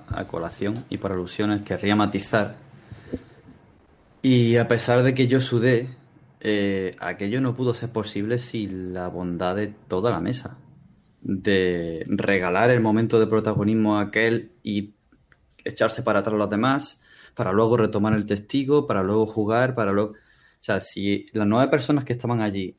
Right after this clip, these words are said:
no estuvieran todas a jugar eso que íbamos a jugar, hubiera sido un desastre. Así que el aplauso y, y, y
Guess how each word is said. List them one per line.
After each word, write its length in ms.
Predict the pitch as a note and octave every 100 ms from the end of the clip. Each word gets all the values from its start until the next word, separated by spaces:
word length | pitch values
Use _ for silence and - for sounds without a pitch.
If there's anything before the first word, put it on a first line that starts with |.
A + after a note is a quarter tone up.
| _
no 260 | G2+ G2+ G#2+
estuvieran 640 | G#2+ C3 B2 A#2+ G#2+ G#2 -
todas 340 | B2 B2 A#2+
a 40 | A#2+
jugar 380 | A#2+ G#2 G2+
eso 240 | G2 - G2
que 60 |
íbamos 320 | F#2+ F#2 F#2 G2
a 40 |
jugar, 420 | G2 F#2 G#2+ F3 _ -
hubiera 200 | E2+ -
sido 120 | G2+
un 40 | F#2
desastre. 320 | - - - _ _ _ _ _ _ _
Así 300 | - - F#2+
que 280 | - E2+ - - _ _
el 140 | E2+
aplauso 680 | E2 E2 G2+ G#2+ - B2+ B2+
y, 60 | A2
y, 680 | F#2+ F#2 G2 F#2 F2 E2+ -
y 400 | F#2+ F#2+ - -